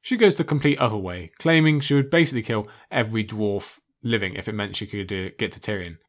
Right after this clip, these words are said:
She even notes, uh, a child has died because of this, and she doesn't really care. So complete sociopathy yet again. What a good introduction to the chapter and our character here. And note, we're already been told about her weaknesses and rule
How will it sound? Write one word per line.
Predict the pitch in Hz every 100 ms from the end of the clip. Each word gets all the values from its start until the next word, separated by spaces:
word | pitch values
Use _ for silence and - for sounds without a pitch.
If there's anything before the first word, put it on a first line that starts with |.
| _
She | - 151
even | 135 127
notes, | 117 107
uh, | 110 107
a | 104
child | - 120 110 87 87
has | 92
died | - 92 87
because | - 98 87
of |
this, | 85 85 135
and |
she | -
doesn't | 180 147
really | 104
care. | 95 85 85 - _ _
So | - 147
complete | 139 139 135 175 165 165 _ -
sociopathy | - 123 113 95 98 - 95 90 -
yet | 101 92
again. | 98 92 82 - _
What | 202 190
a | 143
good | 127
introduction | 107 110 107 90 - 87
to | -
the | 95
chapter | - - - 82
and | 82
our | 85
character | 92 90 - 85
here. | 98 - _ -
And | 151
note, | 151 147
we're | 147
already | 156 151
been | 120 123 110
told | - 117 110
about | 101 98
her | 98
weaknesses | 104 110 107 - 95
and | 98 101 101
rule | 98